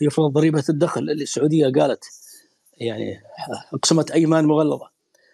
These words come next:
من قبل محمد بن سلمان وبعد محمد بن سلمان أنه ضريبة الدخل مستحيل تفرض على الناس. آه، آه، ف-، فاحتمال قوي تفرض. و-، وضريبة ال-، ال-، الكوربريت tax، ضريبة الشركات،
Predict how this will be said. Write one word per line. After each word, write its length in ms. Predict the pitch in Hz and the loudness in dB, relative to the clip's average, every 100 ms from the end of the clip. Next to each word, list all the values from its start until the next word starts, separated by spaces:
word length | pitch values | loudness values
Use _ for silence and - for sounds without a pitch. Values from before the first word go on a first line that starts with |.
| _ | _
من 120 | 180 175 | -2 0
قبل 160 | 175 | 0
محمد 280 | 170 160 156 | -2 -4 -4
بن 80 | 143 | -4
سلمان 340 | - 147 147 | -4 -2 0
وبعد 200 | 139 190 | 0 0
محمد 180 | 180 175 | 0 -4
بن 60 | 151 | -2
سلمان 260 | 160 165 | -2 -2
أنه 220 | 165 160 | -2 -2
ضريبة 240 | 160 170 165 | 0 0 -2
الدخل 360 | 160 165 170 160 - _ | -8 -8 -8 -10 -14 _
مستحيل 580 | 170 160 - 170 208 190 | -4 -2 -2 0 2 2
تفرض 320 | 175 156 131 | 0 -2 -2
على 120 | 120 | -4
الناس. 440 | 113 95 - - - - _ _ _ _ _ _ _ _ _ _ _ _ _ - - - | -4 -6 -10 -12 -12 -20 _ _ _ _ _ _ _ _ _ _ _ _ _ -16 -10 -2
آه، 760 | 123 120 117 117 117 120 - - - - - - 123 | 0 0 0 -2 -4 -8 -10 -12 -16 -16 -20 -8 -2
آه، 260 | 113 123 | 0 0
ف-، 140 | 123 143 | 0 -2
فاحتمال 560 | 131 147 - 180 165 | -2 -4 0 2 2
قوي 180 | 185 185 | 2 2
تفرض. 380 | 190 147 143 180 _ _ _ _ - | 0 0 -2 -4 _ _ _ _ -4
و-، 400 | 143 135 156 151 | -2 -2 -2 0
وضريبة 380 | 151 170 220 220 - | 2 2 2 0 -2
ال-، 240 | 165 143 | -2 -2
ال-، 500 | 135 127 123 120 135 | -2 -4 -6 -8 -8
الكوربريت 480 | 135 - 165 147 131 | -4 0 0 0 -2
tax، 280 | 123 - - | -4 -4 -2
ضريبة 200 | 147 160 | 0 0
الشركات، 540 | - 151 117 - - | -2 -2 0 0 -2